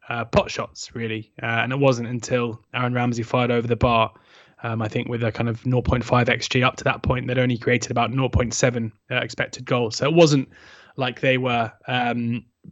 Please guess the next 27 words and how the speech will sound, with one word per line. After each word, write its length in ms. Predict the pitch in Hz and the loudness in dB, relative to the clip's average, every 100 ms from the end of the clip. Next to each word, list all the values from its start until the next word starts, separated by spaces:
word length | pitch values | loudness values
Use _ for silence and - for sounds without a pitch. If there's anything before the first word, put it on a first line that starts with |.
| _ _ _ | _ _ _
continually 840 | - 135 - 156 139 131 123 117 - | -4 0 6 6 6 4 2 -2 -6
creating 380 | 139 127 - | -2 -2 -4
good 140 | 117 127 | -6 -2
chances, 500 | 147 139 117 131 123 | 2 2 0 -8 -6
but 120 | 135 | -6
it 40 | |
should 160 | 135 147 | -4 -2
be 80 | 131 | -2
said 220 | 117 127 | -4 -6
that 60 | 120 | -4
Matt 180 | 131 | -4
Ingram 240 | 127 123 120 | -4 -4 -4
deserves 320 | 117 127 120 | 0 0 2
a 40 | |
lot 100 | 123 | -2
of 80 | 120 | -2
credit 320 | 120 123 110 _ | -2 -2 -2 _
for, 340 | _ - 120 120 _ | _ -4 -4 -4 _
for, 320 | - 123 117 - | -4 -2 -2 -8
for 80 | - | -2
making 340 | 127 127 127 120 | 2 2 0 -2
the 80 | |
saves 300 | 110 123 117 | -2 -2 -2
and 100 | 123 | -2
the 40 | 120 | 0
hard 240 | 120 120 | 0 0
goal 320 | 117 120 113 | 2 2 0